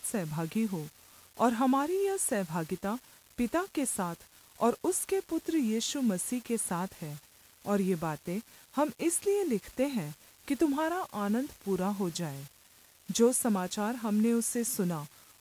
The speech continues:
और तुम्हें सुनाते हैं, वह यह है कि परमेश्वर ज्योति है और उसमें कुछ भी अंधकार नहीं। यदि हम कहें कि उसके साथ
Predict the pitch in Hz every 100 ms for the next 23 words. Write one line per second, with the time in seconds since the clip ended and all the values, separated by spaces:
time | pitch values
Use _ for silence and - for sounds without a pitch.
0 | - 240 247 302 294 339 339 - 208 165
1 | - 269 202 147 - - - 233 294 226
2 | 180 240 262 175 170 - - - - 294
3 | 277 262 262 302 320 - 381 - 202 175
4 | 247 262 208 156 - - - - 254 -
5 | 294 339 392 392 - 247 - - 330 -
6 | 196 190 175 175 190 170 156 143 - -
7 | - - - 190 240 220 208 202 190 185
8 | 160 175 226 - - - - 392 311 330
9 | - 381 - 320